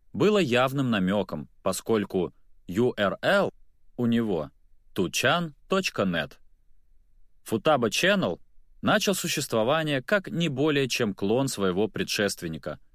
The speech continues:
Однако вскоре после его возникновения администраторы ввели новую функцию для пользователей — возможность загружать изображение. Это, казалось бы, простое дополнение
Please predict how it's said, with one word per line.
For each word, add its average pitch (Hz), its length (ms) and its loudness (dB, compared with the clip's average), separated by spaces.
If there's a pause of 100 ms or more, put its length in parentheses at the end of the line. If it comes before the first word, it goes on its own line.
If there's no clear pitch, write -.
(340)
Однако 131 420 0
вскоре 160 340 0
после 127 300 -4
его 117 160 0
возникновения 110 800 -2
администраторы 110 920 0
ввели 123 480 -2
новую 110 460 0
функцию 151 580 -2
для 131 240 0
пользователей — 78 800 -4 (360)
возможность 117 680 0
загружать 90 800 -2
изображение. 85 840 -2 (640)
Это, 196 240 2
казалось 170 460 2
бы, 147 200 0
простое 143 520 0
дополнение 139 760 0